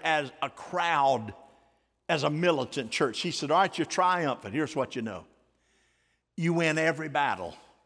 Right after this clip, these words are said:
in him." You say, "Well, I didn't win the one I had last week.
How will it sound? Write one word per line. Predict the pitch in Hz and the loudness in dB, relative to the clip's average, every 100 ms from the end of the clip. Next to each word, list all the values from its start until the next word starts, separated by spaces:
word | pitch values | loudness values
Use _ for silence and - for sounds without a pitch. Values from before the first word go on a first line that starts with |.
| _ _ _ | _ _ _
in | - 139 117 | -6 -4 -4
him." | 127 85 64 - _ _ _ _ _ _ _ _ _ _ _ - | -4 -6 -8 -20 _ _ _ _ _ _ _ _ _ _ _ -4
You | 185 | 0
say, | 160 202 | 4 4
"Well, | 180 233 320 302 - | 8 10 8 6 4
I | 139 | 6
didn't | 233 269 262 | 6 4 4
win | 294 294 | 4 4
the | 233 | 4
one | 254 277 | 6 6
I | 277 | 6
had | 208 294 | 6 6
last | 262 277 285 - | 6 8 6 4
week. | 302 285 | 2 2